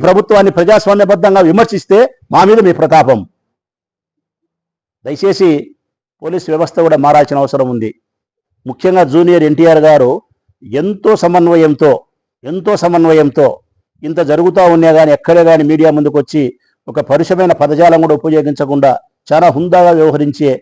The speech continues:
అతని వ్యక్తిత్వాన్ని నేను హృదయపూర్వకంగా నేను ప్రశంసిస్తా ఉన్నా. అందుకే లోకేష్కు జూనియర్ ఎన్టీఆర్కు పోలికనే కాదు, నందమూరి వారికి ఫ్యామిలీకి వారసుడు జూనియర్ ఎన్టీఆరే. లోకేష్కు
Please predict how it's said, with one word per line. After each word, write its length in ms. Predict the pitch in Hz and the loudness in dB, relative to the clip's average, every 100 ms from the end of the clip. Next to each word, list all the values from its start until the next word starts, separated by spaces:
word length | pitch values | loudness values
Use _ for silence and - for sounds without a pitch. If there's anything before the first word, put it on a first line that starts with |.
| _ _ _ - | _ _ _ -8
అతని 200 | 143 131 | -6 -4
వ్యక్తిత్వాన్ని 500 | 131 185 - 170 151 143 | -6 -8 -2 0 0 0
నేను 140 | 127 120 | -4 -4
హృదయపూర్వకంగా 680 | 139 165 151 147 143 139 135 | -4 -2 -2 -2 -2 -2 -2
నేను 160 | 127 131 240 _ _ _ _ _ _ _ _ _ _ _ _ _ _ _ _ _ _ | -4 -6 -10 _ _ _ _ _ _ _ _ _ _ _ _ _ _ _ _ _ _
ప్రశంసిస్తా 500 | 117 180 151 139 147 120 | -10 -8 -8 -4 -2 -2
ఉన్నా. 160 | 117 107 - _ _ _ _ _ | -4 -8 -14 _ _ _ _ _
అందుకే 280 | - 139 160 139 131 _ _ - 101 | -18 -8 -4 -4 -6 _ _ -12 -4
లోకేష్కు 440 | 156 170 160 - 156 | -2 0 -4 -4 -4
జూనియర్ 280 | 139 156 151 | 0 0 2
ఎన్టీఆర్కు 500 | 143 139 151 - 135 123 - _ _ _ _ - | 0 2 2 0 -2 -6 -8 _ _ _ _ -10
పోలికనే 360 | 156 156 156 151 | -8 -4 -4 0
కాదు, 160 | 131 - - _ _ _ _ _ _ | -2 -2 -10 _ _ _ _ _ _
నందమూరి 400 | 117 147 160 160 151 | -6 -4 0 0 2
వారికి 220 | 143 120 139 | 0 -2 -2
ఫ్యామిలీకి 500 | 143 143 139 127 120 - _ _ 101 | -2 0 -4 -4 -6 -8 _ _ -4
వారసుడు 440 | 127 151 151 156 196 302 _ _ 82 | 2 2 2 0 -2 -4 _ _ -10
జూనియర్ 320 | 107 160 151 139 | -4 0 0 0
ఎన్టీఆరే. 400 | 123 127 117 110 - _ _ | -2 -2 -2 -6 -12 _ _
లోకేష్కు 500 | 95 139 156 170 - | -6 -4 -2 -2 0